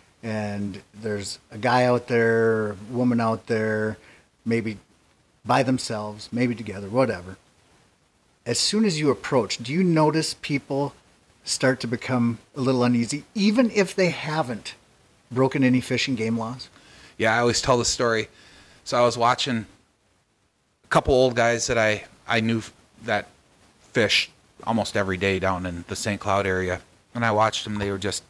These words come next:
Speaker 2: just hammering the sunfish, but not, not one of them was longer than a pop can. You know, just, just little guys, and they were throwing 'em back as fast as they, they catch 'em. And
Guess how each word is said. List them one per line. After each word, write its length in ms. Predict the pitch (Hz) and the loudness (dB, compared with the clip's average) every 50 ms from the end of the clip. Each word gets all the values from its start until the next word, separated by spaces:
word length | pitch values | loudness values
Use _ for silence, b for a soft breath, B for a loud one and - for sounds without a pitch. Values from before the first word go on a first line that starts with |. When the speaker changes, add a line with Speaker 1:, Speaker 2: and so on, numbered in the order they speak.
| _ - | _ -4
Speaker 2:
just 340 | - 147 127 107 - - - | 0 2 2 2 0 -2 -10
hammering 460 | - - 120 113 107 104 104 101 95 | -8 -6 -4 -4 -2 -2 -4 -6 -6
the 80 | 92 87 | -8 -8
sunfish, 560 | - - 98 95 - - 107 98 95 - - B B B B | -6 -6 -6 -6 -6 -6 -4 -4 -4 -4 -6 B B B B
but 80 | 107 107 | -2 0
not, 260 | 113 107 104 - - - _ _ _ - | 2 2 2 2 -2 -8 _ _ _ 0
not 220 | 131 135 131 95 | 2 2 2 2
one 180 | 113 113 120 120 | 2 2 2 2
of 80 | 110 | 0
them 180 | 101 107 104 101 | -2 -4 -4 -2
was 360 | 101 98 95 92 - - - - B B B B B B B B B B | -2 -2 -4 -4 -6 -10 -12 -14 B B B B B B B B B B
longer 280 | 104 104 107 101 104 | 2 4 4 4 2
than 140 | 98 101 92 | 0 -2 0
a 40 | 90 | 2
pop 300 | - - 95 90 - - | 2 2 2 2 0 -4
can. 320 | - 90 85 82 82 90 - _ _ _ | -6 -8 -8 -10 -12 -14 -18 _ _ _
You 100 | - 117 | -8 -6
know, 120 | 107 104 104 | -4 -4 -2
just, 320 | - 165 160 - - _ | -2 -2 -2 -4 -6 _
just 220 | - 143 123 - - | -2 -2 -2 0 0
little 220 | 117 107 104 104 | 0 0 2 2
guys, 400 | 98 104 101 101 101 104 101 - | 2 2 4 4 4 2 0 -4
and 100 | 101 95 - B B B B B | -8 -10 -10 B B B B B
they 80 | B 113 | B -2
were 80 | 107 | -2
throwing 260 | - - 117 107 104 101 | 0 0 2 2 2 2
'em 80 | 98 | 2
back 240 | 98 101 98 98 - | 2 2 0 0 -2
as 80 | - - | -6 -6
fast 280 | - 101 95 - - - | -6 -6 -6 -6 -8 -8
as 80 | - | -6
they, 140 | 101 95 92 - - - | -6 -6 -8 -8 -12 -10
they 140 | 69 98 92 - _ | -8 -8 -8 -8 _
catch 260 | - - 110 - - | -6 -6 -4 -4 -4
'em. 80 | 120 123 | -6 -4
And 80 | 117 | -4